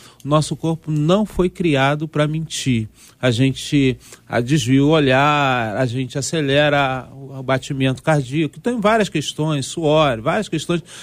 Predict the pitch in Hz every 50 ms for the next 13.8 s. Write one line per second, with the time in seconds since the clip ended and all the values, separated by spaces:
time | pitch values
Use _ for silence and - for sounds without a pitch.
0 | - - _ - 139 160 - 190 165 160 165 165 160 151 156 156 - 160 151 -
1 | - - 170 180 180 170 151 147 104 151 151 151 151 143 - - 160 156 - 165
2 | 175 185 165 - - 160 143 139 131 143 196 233 247 247 214 220 254 247 - -
3 | - - 165 165 180 190 185 160 135 - - 143 139 131 127 123 131 143 165 170
4 | 190 185 - - 180 160 156 165 175 185 180 170 185 175 - - - - - -
5 | - 156 156 - 196 196 196 185 - 202 185 180 185 180 160 170 165 143 156 139
6 | 127 123 113 123 156 170 180 190 180 165 127 - - 135 151 160 156 185 170 156
7 | 147 156 165 151 156 180 190 170 139 143 147 151 147 135 - - 131 117 - -
8 | - - - - - 190 180 185 247 285 - 240 185 143 139 180 185 185 151 147
9 | 127 - 117 120 131 147 165 180 170 147 - - - - 120 - 139 143 - -
10 | 170 151 135 - - 160 160 156 135 147 143 147 139 - 147 131 - - - 139
11 | 135 131 120 - 123 123 117 117 110 104 139 131 123 - - 123 - - - 131
12 | 131 147 160 160 147 131 - 135 131 - - 143 123 - 151 139 143 131 156 143
13 | 127 - - 131 123 127 127 107 123 135 147 160 156 139 120